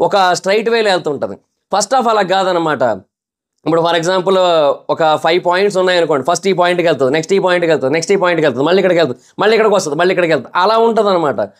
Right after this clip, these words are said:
So ఇది కొంచెం, you know, ఇబ్బందికరంగా అనిపించింది అంతే. ఆ టైంలో స్టోరీ టెల్లింగ్ ఇంకొంచెం బెటర్గా ఉండుంటే బాగున్నేమో అనిపించింది. So దానివల్ల ఏమైపోయిందంటే ఒక టెన్ ఫిఫ్టీన్ పర్సెంట్ of movie కొంచెం బోర్ కొట్టిన ఫీలింగ్ అయితే ఉంటది.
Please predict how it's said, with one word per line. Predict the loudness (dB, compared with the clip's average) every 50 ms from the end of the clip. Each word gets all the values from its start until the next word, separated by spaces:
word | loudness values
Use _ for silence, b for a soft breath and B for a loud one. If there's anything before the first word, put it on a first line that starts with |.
| b b b
So | 0 0 2 2 0
ఇది | 0 -2 -4 -4 -2 -2
కొంచెం, | -2 0 -2 -4 -2 0 0 2 2 0 -2 -4 -8 -12 -8 -2 0
you | 2 2
know, | 4 4 2 2 2 2 0 0 -2 -2 -4 -8 -10 -14 _ _ _ _ _ _ _ _ _ _ _ _ _ _ 0 0 0
ఇబ్బందికరంగా | 2 2 0 0 0 0 0 0 0 2 2 0 0 0
అనిపించింది | 0 0 0 -2 -2 -2 -2 -2 0 -2
అంతే. | -2 -2 -4 -4 -6 -8 -8 -4 -2
ఆ | -2 0 0 0
టైంలో | 0 2 2 2 0 0 0
స్టోరీ | 2 2 4 4 2 2 0
టెల్లింగ్ | 0 0 0 0 0 0
ఇంకొంచెం | 0 0 -2 -2 0 -2 -2 0 0
బెటర్గా | -2 0 0 0 2 2 2
ఉండుంటే | 2 2 2 2 2 0 2 2
బాగున్నేమో | 0 2 2 0 0 2 2 2 2 0
అనిపించింది. | 0 -2 -4 -4 -4 -2 -2
So | 0 0 2
దానివల్ల | 0 2 2 2 2 2 4 4
ఏమైపోయిందంటే | 4 4 2 2 2 2 2 2 2 0 2 2 2 2 4 2 2 0 -4 b b b b b b 0 0 0
ఒక | 2 2 2 2 2 2 0 -2 -2 -2
టెన్ | -2 -2 -2 -4 -2 -4
ఫిఫ్టీన్ | -4 -2 -2 -4 -2 0 -2
పర్సెంట్ | -2 -2 0 -2 -2 0 0 0
of | 0 0 0 0
movie | 0 2 2 4 2 2 2 2
కొంచెం | 0 0 2 0 0 2 2
బోర్ | 2 2 4 2
కొట్టిన | 0 0 0 -2 0 0
ఫీలింగ్ | 0 2 2 2 2 0
అయితే | 2 2 2 2
ఉంటది. | 2 0 -2 -6 -6